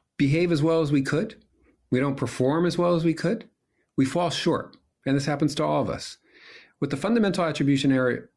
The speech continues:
does is that it turns these everyday accidents or these everyday failures on our part into deficits in the other person's minds. And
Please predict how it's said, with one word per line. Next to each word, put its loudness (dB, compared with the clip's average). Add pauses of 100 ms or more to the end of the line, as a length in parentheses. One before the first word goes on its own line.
(380)
does -4 (420)
is 2
that -2
it -2
turns 0 (100)
these 2 (1500)
everyday 2
accidents -6
or 0
these 2
everyday 2
failures 0
on 0
our 0
part -2 (340)
into 2
deficits -4
in 2
the 4
other 0
person's 0
minds. -2 (540)
And 2